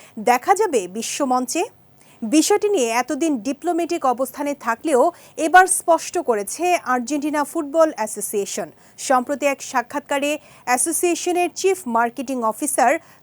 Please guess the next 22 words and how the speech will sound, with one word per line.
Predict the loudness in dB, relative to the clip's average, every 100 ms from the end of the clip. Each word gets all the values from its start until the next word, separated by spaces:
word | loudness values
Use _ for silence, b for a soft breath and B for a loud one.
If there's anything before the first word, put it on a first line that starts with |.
| -6
লিয়ান্দ্রো | 2 4 4 2 -2 -2
পিটারসেন | -6 0 -2 0 -2 -2 -2
দাবি | -4 -2 -4
করেছেন, | -6 -4 -4 -4 B B B
আগামী | 4 6 4 2 0
বিশ্বকাপে | -4 0 0 2 -2
মেসিকে | -2 -6 -4 -4 -6 -8
খেলতে | -6 -6 -4 -6
দেখা | -6 -8 -6
যাবে। | -6 -8 -12 b -10
শুধু | -6 -2 -4 -2
খেলবেনই | -2 0 -2 0 2
না, | 2 0 B B B
অধিনায়কত্ব | 2 2 2 2 2 0 0 -2 0
করবেন | -2 0 0 -2 -8 _ -6
এলএম | -2 -2 -2
টেন। | -10 -10 -20 _ _ b b b b
সাঁইত্রিশ | 0 2 2 2 -2 -2 -6
পেরিয়ে | -4 0 0 4
গেলেও | 4 6 4 4
মেসির | 0 -2 -2 -4 -6
খেলার | -6 0 0